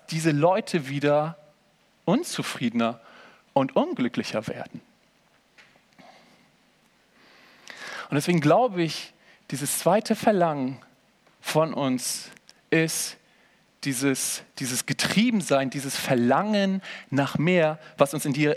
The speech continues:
in die Rastlosigkeit führt. Wir haben einmal für die Rastlosigkeit den Stress, ich muss möglichst viel schaffen, möglichst viel gleichzeitig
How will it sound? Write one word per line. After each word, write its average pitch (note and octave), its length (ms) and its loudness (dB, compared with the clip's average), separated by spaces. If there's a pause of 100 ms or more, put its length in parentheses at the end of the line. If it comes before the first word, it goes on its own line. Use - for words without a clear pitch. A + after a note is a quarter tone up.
in D#3 140 2
die C#3 100 2
Rastlosigkeit C3 1040 0 (300)
führt. - 500 -4
Wir A#2 80 2
haben C#3 160 2
einmal G3 500 2 (380)
für - 180 2
die G3+ 140 2
Rastlosigkeit D3 840 0 (380)
den B2 100 2
Stress, - 600 0 (360)
ich - 140 -10
muss C3+ 180 0
möglichst C#3+ 300 -2
viel A#2+ 140 0
schaffen, F3 520 0 (140)
möglichst D3 300 -2
viel D3+ 100 2
gleichzeitig C#3 840 -2